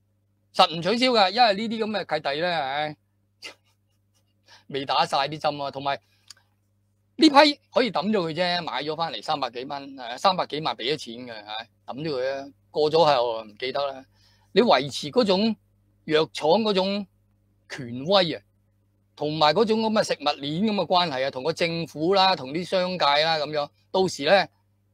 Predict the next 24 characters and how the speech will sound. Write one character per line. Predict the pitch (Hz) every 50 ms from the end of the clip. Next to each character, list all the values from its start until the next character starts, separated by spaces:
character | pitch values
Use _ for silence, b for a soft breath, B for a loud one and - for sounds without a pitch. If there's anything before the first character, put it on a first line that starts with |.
| _ _ _ _ _ _ _ _ _ _ _ _ 120
而 | 135
家 | 143 226 214
大 | 202 160 151
陸 | 151 139
話 | 135 143
有 | 147 135 139 156
啦 | 180 180
嘛， | 170 156 143 143 143 131
遲 | - - 139 139 147
啲 | 180 220 220
呢， | 214 214 202 180 - _ _ _ _ _ _ _ _ _ _ _ _ _ _ _
啊， | _ 156 143 151 160
輝 | - 220 226 208 - 165
瑞 | 147 151 143
話 | 139 139
有 | 139 131 139 170
啦 | 185 185
嘛， | 175 156 151 143 - - _ _ _ _ _ _ _
新 | - - 240 214 208 202
嘅 | 175 170
疫 | 151 143
苗 | 147 127 117 120 127
啊 | 147 175
嘛， | 180 160 147 135